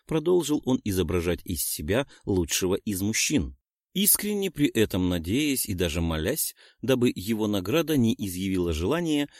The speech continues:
снова поиграть в семейное гнёздышко, то есть не предложила приготовить что-нибудь эдакое особенькое самостоятельно. В то время как Стефани готовила, мягко говоря, посредственно,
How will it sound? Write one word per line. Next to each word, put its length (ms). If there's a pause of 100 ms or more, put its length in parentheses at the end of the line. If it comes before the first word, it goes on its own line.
снова 380
поиграть 640
в 260
семейное 640
гнёздышко, 760 (320)
то 120
есть 240 (140)
не 100
предложила 560
приготовить 600
что-нибудь 540
эдакое 500
особенькое 1040
самостоятельно. 1120 (920)
В 120
то 120
время 300
как 180
Стефани 540
готовила, 520
мягко 340
говоря, 320
посредственно, 1000